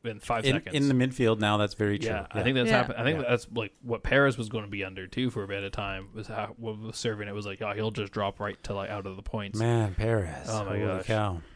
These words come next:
Speaker 1: What a, what a, what a highway robbery of
Speaker 3: Are
Speaker 1: him
Speaker 3: we,
Speaker 1: not
Speaker 3: uh,
Speaker 1: being, I haven't done my, I haven't done my, my highlight yet, 'cause it's, 'cause my highlight
Speaker 2: Oh, yeah,
Speaker 1: turns
Speaker 2: you said there
Speaker 1: into
Speaker 2: were,
Speaker 1: a
Speaker 2: like, seven, so
Speaker 1: Yeah, so I, I have one
Speaker 3: Pick
Speaker 1: specifically.
Speaker 3: one.
Speaker 2: You said
Speaker 1: But,
Speaker 2: there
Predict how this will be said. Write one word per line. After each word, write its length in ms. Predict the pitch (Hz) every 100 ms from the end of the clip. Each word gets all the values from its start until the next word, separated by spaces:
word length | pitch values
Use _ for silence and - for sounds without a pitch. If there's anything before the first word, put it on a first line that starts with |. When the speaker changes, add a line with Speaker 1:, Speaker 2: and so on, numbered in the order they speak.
| -
Speaker 1:
What 180 | 110 135
a, 340 | 151 127 107 - -
what 320 | 120 113 135
a, 180 | 175 147 -
what 220 | 117 151
a 40 |
highway 360 | 190 - 147 131
robbery 600 | 113 101 104 98 95 92 _ _
of 100 | -
Speaker 3:
Are 20 | 208
Speaker 1:
him 60 |
Speaker 3:
we, 240 | 214 214 196
Speaker 1:
not 320 | 180 170 175
Speaker 3:
uh, 40 | 175 _
Speaker 1:
being, 340 | - - 185 - - - 220 233 233
I 140 | 151 185
haven't 180 | 208 175
done 160 | 165
my, 240 | 143 131 135 - 113
I 140 | 71 127
haven't 220 | 131 160
done 80 | 147
my, 240 | 123 123 120 -
my 200 | - 120
highlight 420 | 120 113 113 104
yet, 240 | 107 104 -
'cause 140 | 107
it's, 200 | 107 104
'cause 240 | - 127 113
my 160 | 127
highlight 260 | 127 131 120
Speaker 2:
Oh, 40 |
yeah, 100 | 165
Speaker 1:
turns 80 | 165
Speaker 2:
you 60 | 151
said 120 | 180
there 100 | 170
Speaker 1:
into 0 |
Speaker 2:
were, 40 | 151
Speaker 1:
a 40 |
Speaker 2:
like, 140 | 139
seven, 440 | - 151 143 107 73 -
so 400 | - 110 104 104 -
Speaker 1:
Yeah, 220 | 143 120
so 160 | 151
I, 340 | 143 135 139 139
I 20 |
have 200 | 160 139
one 380 | 131 139 123 113
Speaker 3:
Pick 60 |
Speaker 1:
specifically. 720 | - 131 247 - 113 320 - 247
Speaker 3:
one. 360 | 208 175 170
Speaker 2:
You 40 | 214
said 60 | 214
Speaker 1:
But, 0 |
Speaker 2:
there 40 | 165